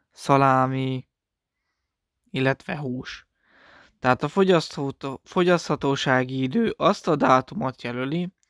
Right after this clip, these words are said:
amelynek lejárata után az élelmiszer fogyasztása már nem biztonságos. A minőségmegőrzési idő,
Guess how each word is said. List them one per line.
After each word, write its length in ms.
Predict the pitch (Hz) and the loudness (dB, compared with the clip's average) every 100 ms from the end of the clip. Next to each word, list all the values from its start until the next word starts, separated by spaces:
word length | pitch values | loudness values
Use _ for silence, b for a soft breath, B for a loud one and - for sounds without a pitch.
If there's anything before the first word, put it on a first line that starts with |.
| b b b | b b b
amelynek 680 | - 135 143 139 139 135 - | -2 2 4 4 4 0 0
lejárata 760 | 147 165 180 180 170 165 - | 0 2 4 4 4 0 0
után 680 | 156 147 - 127 127 143 147 _ | -4 -4 -2 0 2 0 -4 _
az 200 | _ 139 | _ -6
élelmiszer 720 | 160 190 185 170 147 131 127 120 | 0 2 2 2 0 -2 -4 -4
fogyasztása 1000 | - 127 131 - 131 127 - 135 127 _ | -6 -2 -4 -2 -4 -4 -4 -6 -6 _
már 320 | 143 147 151 | -4 0 2
nem 260 | 147 135 | 2 0
biztonságos. 1120 | 127 120 - 120 120 - 147 131 160 - - _ _ _ b b b b b b b b b b _ _ _ _ _ _ _ _ _ _ _ _ _ _ _ _ - _ _ _ _ _ _ | 0 -4 -6 -12 -10 -12 -10 -12 -12 -16 -18 _ _ _ b b b b b b b b b b _ _ _ _ _ _ _ _ _ _ _ _ _ _ _ _ -20 _ _ _ _ _ _
A 100 | 127 | 0
minőségmegőrzési 1500 | 156 196 156 139 151 131 127 127 127 127 123 123 123 - 127 | 2 4 4 4 2 0 0 -2 0 0 0 -2 -2 -4 -2
idő, 420 | 131 151 165 180 | 0 2 4 2